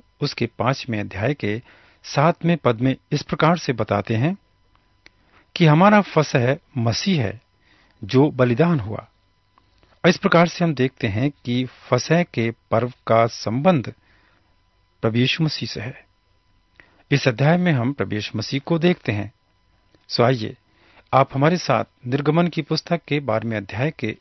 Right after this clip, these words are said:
एक से दस पदों को देखिए, जहां इस प्रकार से वर्णन है,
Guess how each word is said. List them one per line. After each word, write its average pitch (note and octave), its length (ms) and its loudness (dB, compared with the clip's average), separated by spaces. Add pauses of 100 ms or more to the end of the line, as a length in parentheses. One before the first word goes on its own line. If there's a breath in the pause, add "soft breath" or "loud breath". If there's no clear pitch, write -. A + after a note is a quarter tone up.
एक B2 200 -4
से B2+ 200 -6
दस A#2 200 -4
पदों A#2+ 280 -2
को C3 140 -4
देखिए, D3 400 0 (800 soft breath)
जहां F#3 220 4
इस F#3+ 100 -2
प्रकार D#3 360 0
से A#2 260 -2
वर्णन A2 380 0
है, G2 220 -10